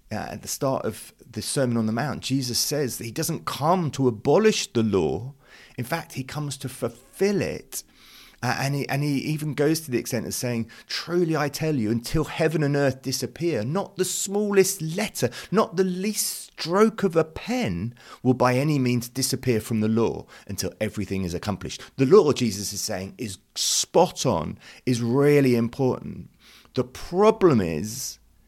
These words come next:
when people teach the law, but they don't live it. In fact, he goes on to say, "Anyone who sets aside one of the least of these commands and teaches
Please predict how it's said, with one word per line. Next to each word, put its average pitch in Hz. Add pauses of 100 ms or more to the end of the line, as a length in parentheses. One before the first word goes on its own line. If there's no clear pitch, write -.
(380)
when 131
people 135
teach -
the 127
law, 104
but -
they 104
don't 101
live 98
it. - (640)
In 120
fact, 127
he 131
goes 123
on 135
to 123
say, 104
"Anyone 165
who 131
sets -
aside 131
one 165
of 175
the 160
least 156
of 127
these 143
commands 117 (180)
and 110
teaches -